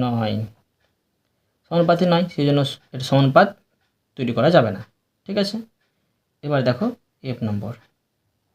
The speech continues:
প্রশ্নটুকু নেব eight by three, comma, eight, comma, five by three, comma, eight। এই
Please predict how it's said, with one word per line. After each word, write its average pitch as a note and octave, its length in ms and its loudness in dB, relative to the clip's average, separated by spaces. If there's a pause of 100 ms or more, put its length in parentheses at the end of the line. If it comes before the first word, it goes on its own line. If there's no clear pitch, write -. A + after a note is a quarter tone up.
(1300)
প্রশ্নটুকু F#3+ 440 2
নেব F3 120 4 (640)
eight C3+ 220 -4
by C3 100 2 (120)
three, D#3 240 2 (1600)
comma, C3+ 240 0 (460)
eight, F#3 240 -4 (600)
comma, C3 280 0 (840)
five C3 300 0
by B2 120 2 (160)
three, E3 240 0 (840)
comma, C3+ 240 -2 (300)
eight। F#2+ 140 -8 (1300)
এই D3+ 40 -6